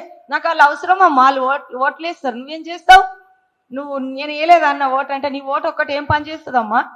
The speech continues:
అని నన్ను చాలా బాధ పెడుతుండు నాయన. ఈ రకంగా ఓటు వేయందే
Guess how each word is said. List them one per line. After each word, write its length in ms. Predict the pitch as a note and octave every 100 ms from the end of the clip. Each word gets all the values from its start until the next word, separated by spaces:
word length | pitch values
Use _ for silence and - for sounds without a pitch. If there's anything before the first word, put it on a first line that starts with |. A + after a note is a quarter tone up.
| - B3
అని 160 | D#4 F#4+ D#4+
నన్ను 180 | D#4 D4+ D4+
చాలా 240 | C#4 E4 F4 E4
బాధ 140 | C#4+ C#4+
పెడుతుండు 400 | C#4+ B3+ C4 C4 B3+
నాయన. 280 | A#3+ B3+ A#3+ A3 _ _ - C4+
ఈ 20 | D4
రకంగా 420 | C4+ D#4+ E4 D4 C#4+ C#4
ఓటు 160 | E4 F4 D#4+
వేయందే 260 | D#4+ D#4